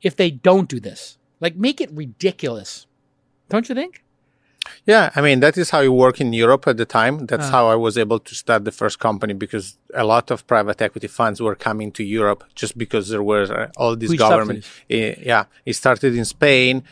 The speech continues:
Speaker 2: and then Italy and then Germany. Uh, then they stopped, and so all the investors, uh, left, but
Speaker 1: Ugh.
Speaker 2: then the price dropped, and so now it's probably
Speaker 1: Mm.
Speaker 2: a valuable business again.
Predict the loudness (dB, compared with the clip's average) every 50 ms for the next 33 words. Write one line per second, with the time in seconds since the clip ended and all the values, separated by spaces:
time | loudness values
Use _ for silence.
0 | _ _ -8 -4 0 2 2 2 2 0 -2 -4 -4 -4 -4 -2 0 0 2 2
1 | 2 0 0 -2 -2 -2 -2 -4 -6 -8 -12 -14 -6 0 2 2 4 2 0 -4
2 | -8 -12 -12 _ _ _ _ -20 -20 -20 -20 _ 0 2 4 4 4 2 0 -4
3 | -4 0 2 2 2 2 0 -2 -2 -2 0 2 4 4 4 4 2 0 -4 -10
4 | -10 -6 -2 0 2 4 4 4 2 2 2 0 0 2 2 2 2 2 -2 -4
5 | -4 -4 -6 -8 -10 -10 -10 -6 -2 2 4 4 4 4 2 -2 -6 _ -20 -10
6 | -4 -2 0 2 2 2 2 4 4 2 2 2 2 2 2 2 0 -2 -6 -4
7 | 0 4 4 4 4 2 0 -6 -20 _ _ -20 -20 -20 -20 -20 _ -4 -4 -2
8 | -2 0 0 0 2 2 4 4 2 2 0 -2 -4 -6 -8 -18 -20 _ _ -2
9 | 0 0 2 2 0 -2 -2 -2 -2 -2 -2 -2 -2 0 0 2 2 2 0 0
10 | 0 -2 -2 -2 -4 -4 -4 -4 -6 -8 -8 -8 -8 -6 -6 -6 -8